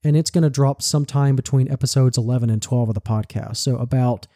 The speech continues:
uh, second week in October, maybe. That should give me enough time to watch the first episode of all the shows that I'm excited for, 'cause pretty much everything is premiering,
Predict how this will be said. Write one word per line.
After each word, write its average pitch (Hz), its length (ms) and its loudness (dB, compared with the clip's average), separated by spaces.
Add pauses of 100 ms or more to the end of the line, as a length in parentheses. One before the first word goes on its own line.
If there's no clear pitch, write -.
(360)
uh, 123 360 2
second - 580 -2
week 135 260 0
in 135 80 0
October, 135 540 0
maybe. 135 340 2 (460)
That 151 160 0
should 156 160 -4
give 151 160 0
me 156 260 2
enough 139 240 0
time 139 340 0
to 131 220 0
watch 127 280 -2
the 123 80 -2
first 139 280 -2
episode 143 680 0
of 127 420 0
all 139 220 0
the 131 80 2
shows 139 300 2
that 135 100 0
I'm 120 80 -2
excited 135 420 -2
for, 180 240 0
'cause 135 160 -4
pretty 190 200 0
much 160 140 0
everything 151 360 0
is 131 100 -2
premiering, 135 480 0